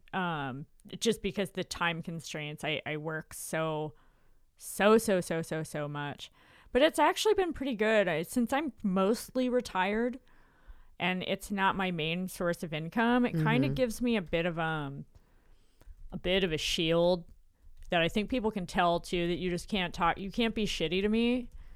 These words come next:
Speaker 2: Mm-hmm.
Speaker 1: because I'm not vulnerable. <laughs>
Speaker 2: Yeah.
Speaker 1: You know, like, it's kind of fun for me when I'm there and when I'm at work, um,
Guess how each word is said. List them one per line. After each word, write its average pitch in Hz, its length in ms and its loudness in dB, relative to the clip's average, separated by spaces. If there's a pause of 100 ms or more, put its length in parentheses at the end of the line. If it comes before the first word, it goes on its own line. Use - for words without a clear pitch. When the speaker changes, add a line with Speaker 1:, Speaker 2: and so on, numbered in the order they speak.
(100)
Speaker 2:
Mm-hmm. 147 140 -2
Speaker 1:
because 139 240 2
I'm 190 200 2
not 175 220 2
vulnerable. 151 600 -6 (540)
<laughs> - 60 -8 (840)
Speaker 2:
Yeah. 165 300 8
Speaker 1:
You 156 40 10 (160)
know, 277 60 4
like, 247 240 6 (420)
it's 247 160 0
kind 262 260 4
of 285 80 2
fun 214 360 2
for 285 120 -4
me 277 240 2
when 269 160 2
I'm 208 160 0
there 185 300 2
and 196 80 0
when 185 100 -2
I'm 175 160 -2
at - 160 -4
work, 156 400 -6
um, 175 400 0